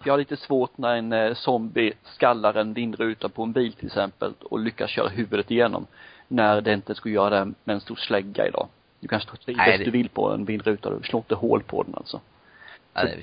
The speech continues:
Speaker 2: sig sant.
Speaker 1: Där har du en sak. Annars så, det är ju ingen, <laughs> det är ju ingen verklighetsbaserad film där, om vi säger så, så att man får ju ta lite vad det är.
Speaker 2: Ja,
Speaker 1: Men jag
Speaker 2: så
Speaker 1: tycker
Speaker 2: är det.
Speaker 1: överlag, jättebra film. Jag,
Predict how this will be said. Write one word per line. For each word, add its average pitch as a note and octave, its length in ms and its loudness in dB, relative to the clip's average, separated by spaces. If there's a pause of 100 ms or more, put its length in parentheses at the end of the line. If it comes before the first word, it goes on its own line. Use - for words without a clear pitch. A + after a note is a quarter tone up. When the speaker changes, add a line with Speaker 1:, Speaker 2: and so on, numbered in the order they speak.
Speaker 2:
sig - 160 -8
sant. - 160 -4
Speaker 1:
Där C3 120 8
har A#2+ 180 6
du A2 160 4
en A2 160 2
sak. G2 260 0
Annars B2+ 260 4
så, A#2 140 2 (2500)
det D3+ 80 10
är D3+ 60 10
ju D3 100 10
ingen, B2+ 240 0
<laughs> - 40 -16
det C#3+ 160 0
är F#3+ 280 4
ju G#3+ 80 4 (160)
ingen D3 260 -2 (480)
verklighetsbaserad C3 1200 2
film C3 320 -8
där, A2 160 -6
om G#2+ 60 -8
vi A#2+ 80 -10
säger A#2 220 -4
så, A#2+ 260 -4
så - 140 -6
att - 220 -10
man B2+ 100 2
får C3 140 -4
ju - 40 -14
ta A#2+ 180 2
lite G#2+ 220 -6
vad - 180 -12
det - 60 -10
är. - 100 -10 (800)
Speaker 2:
Ja, E2 320 -2
Speaker 1:
Men E3+ 60 8
jag G3 100 6
Speaker 2:
så B3+ 60 -2
Speaker 1:
tycker - 140 2
Speaker 2:
är - 80 2
det. - 60 -6
Speaker 1:
överlag, G#3 420 4 (540)
jättebra D#3+ 500 0
film. - 220 -12 (280)
Jag, D3 600 2